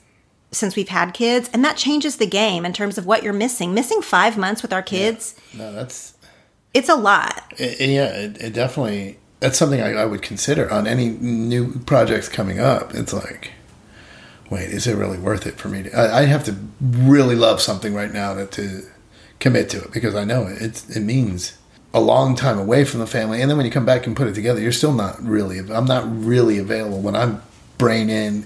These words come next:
Speaker 2: editing, you know, I'm how I get. And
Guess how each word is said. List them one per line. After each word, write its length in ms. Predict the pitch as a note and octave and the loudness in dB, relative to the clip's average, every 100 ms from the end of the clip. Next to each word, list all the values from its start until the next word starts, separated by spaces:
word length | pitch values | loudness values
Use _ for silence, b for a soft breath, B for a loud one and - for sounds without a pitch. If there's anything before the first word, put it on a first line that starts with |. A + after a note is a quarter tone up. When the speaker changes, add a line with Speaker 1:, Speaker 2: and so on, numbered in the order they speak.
| - | 0
Speaker 2:
editing, 600 | A#2 A2 G#2+ G#2+ A2 A2 | 0 2 -2 -4 -4 -4
you 120 | B2 | -2
know, 240 | B2+ A2+ G#2 | 0 0 -2
I'm 240 | G2+ G#2 - - | -4 -6 -12 -12
how 180 | - G#2+ | -2 0
I 160 | G2+ G2+ | 0 2
get. 480 | B2+ A2 - - | 4 4 0 -6
And 380 | A#2 G#2+ G2+ G#2 | -4 -2 0 -4